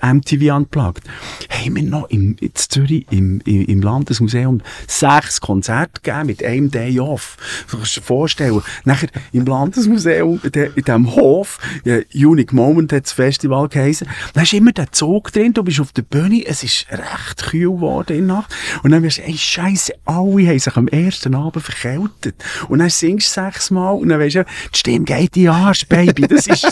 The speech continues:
so <laughs> klar ein Fall. Und es gibt ein Gebastel. Und wenn du drei Wochen später, dann, wo du im Casino aufstehst, dann hast du plötzlich einen Stimmverlust.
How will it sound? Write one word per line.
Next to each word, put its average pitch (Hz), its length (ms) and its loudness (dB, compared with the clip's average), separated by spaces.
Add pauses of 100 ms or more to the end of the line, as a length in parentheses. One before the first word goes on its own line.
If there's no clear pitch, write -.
(120)
so 196 320 2
<laughs> - 40 -6
klar 208 400 0
ein - 100 -2
Fall. 214 320 0
Und 247 280 -2
es 190 140 0
gibt 185 180 0
ein 151 120 0
Gebastel. 156 640 2 (220)
Und 165 80 4
wenn 170 100 8
du 175 100 6
drei 208 160 6 (100)
Wochen 294 340 6
später, 185 520 2
dann, 180 300 4
wo 165 100 8
du - 140 0
im 139 100 -2
Casino 175 500 6
aufstehst, 185 460 0
dann 190 120 6
hast 135 100 0
du - 40 -18
plötzlich 160 420 2
einen 120 60 0
Stimmverlust. 160 840 0